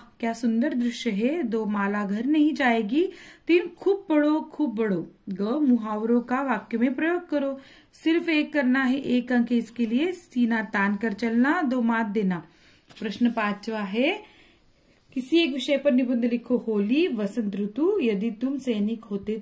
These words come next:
तो. और इसके लिए पांच अंक है. तो इसी के साथ हमारी प्रश्न पत्रिका यहाँ पर हमने, सारे सवाल हमने यहाँ पे प्रश्न पत्रिका के देख लिए हैं.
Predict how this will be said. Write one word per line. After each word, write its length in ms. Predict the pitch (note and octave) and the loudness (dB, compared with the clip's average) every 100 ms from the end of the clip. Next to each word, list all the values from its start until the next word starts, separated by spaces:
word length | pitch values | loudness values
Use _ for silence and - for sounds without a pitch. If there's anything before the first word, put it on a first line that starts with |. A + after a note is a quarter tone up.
| - | -4
तो. 360 | D4+ C4+ D#3+ - _ _ _ _ - | 0 0 -2 -10 _ _ _ _ -10
और 160 | G#3 G#3+ | -4 -4
इसके 280 | G#3+ - A#3 | -4 -2 0
लिए 140 | C4+ | 0
पांच 360 | C4+ E4 E4+ D4 | 0 -2 0 0
अंक 240 | B3 A#3+ | 0 0
है. 120 | G3+ | -4
तो 140 | - G#3+ | -4 -8
इसी 220 | G#3 A3+ | -6 -8
के 180 | A3 A3 | -4 -4
साथ 300 | G#3+ A3 A#3+ | -4 -6 -6
हमारी 360 | A#3 A3 G#3+ | -4 -2 -2
प्रश्न 420 | A3 G3+ F#3+ A3+ | -4 -6 -8 -8
पत्रिका 440 | G3 F#3+ G3 G3 G3+ | -8 -6 -8 -4 -4
यहाँ 340 | F#3 G3 F#3+ | -4 -6 -6
पर 100 | G3 | -6
हमने, 500 | F#3+ F#3 F3+ G#3 D4+ E4+ - - - _ - | -4 -2 0 0 0 -4 -20 -20 -20 _ -12
सारे 380 | - G3+ A#3 | -4 0 2
सवाल 280 | B3 A#3 G#3+ | 2 -2 -2
हमने 240 | G#3 G3+ G3+ | 0 0 0
यहाँ 140 | G3 | -2
पे 100 | G3+ | -4
प्रश्न 320 | G3 G3 G#3 | -8 -8 -6
पत्रिका 280 | F#3+ G3 G3 | -6 -6 -6
के 140 | F#3+ | -6
देख 340 | G#3 G#3+ D4 D4 | -2 0 0 0
लिए 220 | A#3 G3+ | 0 0
हैं. 300 | F#3 C4+ F#4 | 0 -2 -4